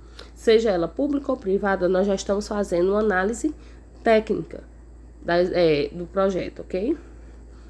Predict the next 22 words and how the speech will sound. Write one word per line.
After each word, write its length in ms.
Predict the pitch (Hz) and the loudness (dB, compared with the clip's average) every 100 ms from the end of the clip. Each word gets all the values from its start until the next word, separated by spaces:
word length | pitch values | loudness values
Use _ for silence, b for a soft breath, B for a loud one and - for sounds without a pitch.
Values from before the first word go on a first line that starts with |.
| - | -2
E 140 | 208 | 2
a, 180 | 226 240 | 4 4
e 140 | - 214 | 4 4
essas 280 | 220 214 214 | 4 2 -4
coleta, 420 | 220 214 214 - | 0 0 0 0
é, 200 | 190 175 | 2 2
essa 240 | 170 180 | 0 -6
coleta 640 | - 196 196 208 220 165 160 - B B B B - | -2 0 2 0 0 -4 -6 -14 B B B B -12
de, 180 | 165 | -6
e 200 | 180 196 | 0 2
informa-, 420 | 202 202 190 175 160 | 4 2 0 0 0
é, 180 | 165 156 | 2 2
de 220 | 160 185 | 2 2
or-, 180 | 190 185 | 2 2
e 160 | 208 | 4
organização 480 | 214 214 208 175 180 | 4 4 2 2 0
dessas 240 | 170 175 170 | -2 -2 -6
informações 640 | 170 175 170 - 214 208 | -6 -6 -6 -2 -2 -2
também 400 | - 247 220 202 | 0 0 2 0
faz 260 | 208 226 - | 0 -4 -4
parte 460 | 196 160 160 - | -4 -4 -4 -4
dessa 420 | 190 160 160 220 | -2 -2 -2 -6